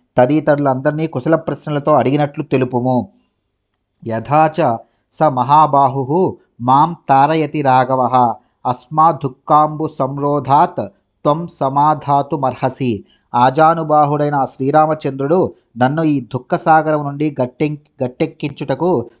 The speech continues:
తగిన ఉపాయమును నీవే ఆలోచింపుము. "ఇమం చ తీవ్రం మమ శోకవేగం రక్షోభిరేభిః పరిభర్త్సునం చ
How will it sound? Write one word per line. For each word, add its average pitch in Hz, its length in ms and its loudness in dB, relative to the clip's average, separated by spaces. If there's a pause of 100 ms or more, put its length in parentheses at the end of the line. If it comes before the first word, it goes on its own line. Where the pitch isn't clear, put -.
(120)
తగిన 147 220 0
ఉపాయమును 147 800 0 (280)
నీవే 156 440 -4
ఆలోచింపుము. 127 1040 -6 (3250)
"ఇమం 160 300 -6
చ 143 400 -2 (600)
తీవ్రం 147 640 -4 (280)
మమ 135 200 -2
శోకవేగం 143 960 -2 (220)
రక్షోభిరేభిః 139 1300 -2 (380)
పరిభర్త్సునం 147 1120 -4
చ 123 440 -4